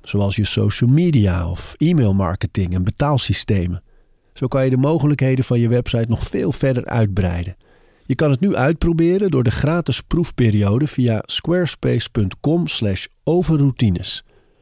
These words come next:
En ben je klaar om je website te lanceren? Gebruik dan de code overroutines, dan krijg je tien procent korting op je eerste aankoop van een website of domein. Ik had met mijn moeder een gesprek hierover. Die, ehm,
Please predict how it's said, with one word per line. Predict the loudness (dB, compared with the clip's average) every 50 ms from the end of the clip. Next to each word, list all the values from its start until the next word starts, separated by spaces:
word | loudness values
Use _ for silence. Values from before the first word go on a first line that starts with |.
| _ _ -20 -20 _ -4
En | -2 0
ben | 2 0
je | 0 0
klaar | -2 -2 -2 0 0 0
om | -2 -2
je | -2
website | -2 -2 -2 -2 -2 -2 -2 -2 -2
te | -2 -2
lanceren? | -2 -2 -2 -2 -2 -2 0 0 0 0 0 -2 -6 _ _ -20 _ _ -12
Gebruik | -6 -4 0 0 0 0 0 0
dan | 0 0 0 -2
de | 0
code | 0 2 2 2 2 2 0 -2 0
overroutines, | 0 0 2 2 2 2 2 2 0 2 2 2 2 2 2 2 0
dan | 0 0
krijg | 0 0 0 0 0
je | -2 -2 -2 _
tien | 0 0 2 2
procent | 2 0 0 0 0 0 0 0 -2
korting | -2 -2 -2 0 0 2
op | 0 0 0
je | -2 -4
eerste | -2 0 2 2 2 0 -2 -4
aankoop | -4 -2 -2 -2 0 0 0 0 0 0
van | 0 0 0
een | 2 2
website | 2 0 0 0 0 0 0 2 2 0
of | 0 0
domein. | 2 2 4 4 4 2 2 -2 -4 -8 _ _ _ _ _ _ _ _ _ _ _
Ik | -8
had | -8 -6 -4
met | -4 -4
mijn | -2 -2 -2
moeder | 0 0 0 0
een | 0
gesprek | -2 -4 -8 -8 -10 -10 -10 -10
hierover. | -10 -10 -10 -10 -10 -12 -12 -12 -12 -10 -8
Die, | -6 -4 -2 -2 -2 -2 -2 -2 -4
ehm, | -4 -4